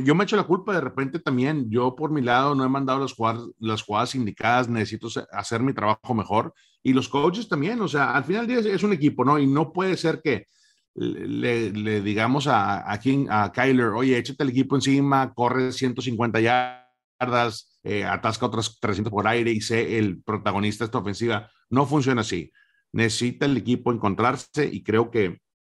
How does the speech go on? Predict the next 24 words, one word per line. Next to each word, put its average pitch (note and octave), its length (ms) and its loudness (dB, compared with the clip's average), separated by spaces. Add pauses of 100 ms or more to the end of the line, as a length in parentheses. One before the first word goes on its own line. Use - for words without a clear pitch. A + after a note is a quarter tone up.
(220)
esta C3+ 240 -2
semana A2+ 600 0
en G2+ 160 -4
contra A#2 300 -2
de B2 60 0
unos B2 160 0
debilitados G#2+ 640 2
Rams G2 360 -2
en G2+ 120 -2
el F#2+ 100 -4
camino, C3 480 0 (320)
si A2 240 -4
llega B2+ 300 4
la C3+ 100 4
victoria, A#2+ 500 0
esto A2+ 220 -2
nos B2 160 -2
impulsa A2 480 0
muy B2 300 4
bien B2 280 2
para A2+ 220 2
el G#2 100 0
Monday G#2 300 0
Night G2 300 -2